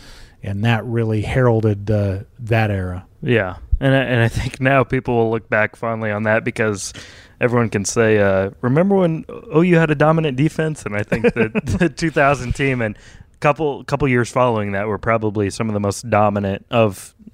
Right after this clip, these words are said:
Speaker 2: of this, you know, you know, recent last, last few decades of O U football.
Speaker 1: Yeah, goodness, that defense was good with Torrance Marshall and, uh, all of those other guys on it. But we better not talk about that 'cause we'd be here for another
Speaker 2: <laughs>
Speaker 1: hour.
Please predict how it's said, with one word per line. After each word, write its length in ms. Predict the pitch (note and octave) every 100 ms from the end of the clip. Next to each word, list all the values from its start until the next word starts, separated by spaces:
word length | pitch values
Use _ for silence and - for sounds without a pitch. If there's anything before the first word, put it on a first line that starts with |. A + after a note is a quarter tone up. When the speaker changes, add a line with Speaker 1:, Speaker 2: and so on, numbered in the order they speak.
| B1
Speaker 2:
of 380 | D2+ F2+ G#2 G#2
this, 380 | G#2 - - -
you 140 | A#2+
know, 240 | G2+ F#2+ G2 - - - - - - -
you 120 | B2
know, 100 | G#2
recent 400 | G2+ A#2 - G#2
last, 340 | G2+ G2+ - - - -
last 220 | G#2+ -
few 120 | A2
decades 440 | G2 G2+ - F#2 F#2
of 80 | F#2+
O 80 |
U 140 | F#2+ F2+
football. 460 | - - F#2 G2 -
Speaker 1:
Yeah, 300 | A#2 F2+ F2
goodness, 460 | - C3 A#2 A2
that 180 | A#2 A2
defense 380 | A2+ G#2 G#2 -
was 140 | G2
good 240 | - G2 E2+
with 140 | F#2
Torrance 380 | - G#2 G2+ -
Marshall 540 | G2+ G2+ - F#2 F2+ F2+
and, 160 | E2+ - - - - -
uh, 340 | F2 F2 F2 E2 -
all 200 | A#2 A2
of 60 | G#2
those 200 | G2+ G2
other 200 | G2+ G2+
guys 320 | G#2 G2+ G2
on 180 | F#2+ F2
it. 120 | F2+
But 260 | C3+ A2+ - - - _ _ -
we 320 | G#2+ B2+ C3+
better 280 | B2+ C#3 C#3
not 220 | C3+ C3
talk 260 | D3 A#2+ C3
about 240 | A2+ G#2+
that 260 | A2+ G#2 G#2
'cause 200 | A#2 G#2
we'd 160 | A2 G#2
be 120 | G#2+
here 220 | A2 G#2+
for 160 | - A2+
another 340 | A2 A2 A#2
Speaker 2:
<laughs> 0 |
Speaker 1:
hour. 400 | A#2 A2+ G2+ G2